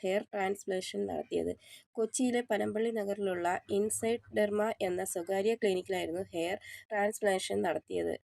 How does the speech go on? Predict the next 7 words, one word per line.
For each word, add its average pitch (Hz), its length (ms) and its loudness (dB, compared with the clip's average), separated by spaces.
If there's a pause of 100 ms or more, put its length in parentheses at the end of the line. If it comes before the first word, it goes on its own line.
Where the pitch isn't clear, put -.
(1300)
ക്ലിനിക്കിലെ 226 500 2
പരസ്യം 226 380 4
കണ്ടും 190 360 4
Facebook 208 600 2
വഴിയുമാണ് 185 540 2 (120)
ഞാൻ 196 320 2
ഹെയർ, 185 240 2